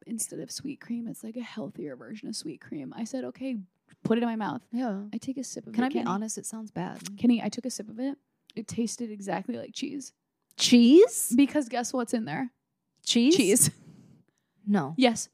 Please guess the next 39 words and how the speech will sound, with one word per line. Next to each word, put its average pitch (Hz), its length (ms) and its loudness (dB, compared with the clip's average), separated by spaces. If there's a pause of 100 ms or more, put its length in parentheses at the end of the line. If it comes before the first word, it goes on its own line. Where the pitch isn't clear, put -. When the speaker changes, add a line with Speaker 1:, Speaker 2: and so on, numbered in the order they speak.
(640)
Speaker 2:
No. 269 240 8
Speaker 1:
Mackenzie? 208 280 4 (440)
Yes. 208 480 8
Speaker 2:
No. 208 200 -4 (300)
Speaker 1:
I 302 300 8
thought 302 300 -4
they 220 100 0
were 233 140 -2
saying 226 480 -4
marzipan. 214 720 -4 (920)
Speaker 2:
What 196 100 -8
were 208 100 -6
they 202 100 -10
saying? 226 400 -12
Speaker 1:
Some 262 400 4
other, 220 300 -2
uh, 226 80 8
Speaker 2:
Gorgonzola. 220 680 2
<laughs> - 1080 -2
I - 160 -4
thought - 200 -6
they 359 60 -4
said - 180 -8
marzipan. 311 340 -4
Speaker 1:
They 240 80 2
Speaker 2:
It - 100 4
Speaker 1:
said 233 100 6
Speaker 2:
was 330 100 10
Speaker 1:
cheese 262 200 6
whip. 247 340 2
Speaker 2:
<laughs> - 60 -18
corn. - 240 -12 (560)
Speaker 1:
They 440 60 12
said 523 160 10 (100)
cheese 480 280 6
whip. 480 340 10 (340)
Speaker 2:
Dude. 453 160 10
Speaker 1:
Cheese 466 220 10
whiz. 370 360 6